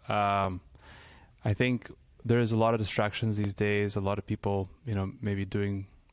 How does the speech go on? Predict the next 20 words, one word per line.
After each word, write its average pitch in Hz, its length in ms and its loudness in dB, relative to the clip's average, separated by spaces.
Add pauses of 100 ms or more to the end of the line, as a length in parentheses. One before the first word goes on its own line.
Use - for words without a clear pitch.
(120)
different 104 280 -4
things 117 180 2
at 113 100 -4
the 104 80 -6
same 101 260 -2
time. 104 360 -2 (440)
And 127 100 4
I 127 80 4
know 160 220 4
that 185 160 0
you 135 100 4
don't 127 420 0
believe 117 380 2
in, 104 320 2 (880)
in, 107 160 2
uh, 101 60 0 (120)
doing 110 180 2
anything 104 340 0
part-time. 98 680 -2 (1040)
Uh, 107 260 2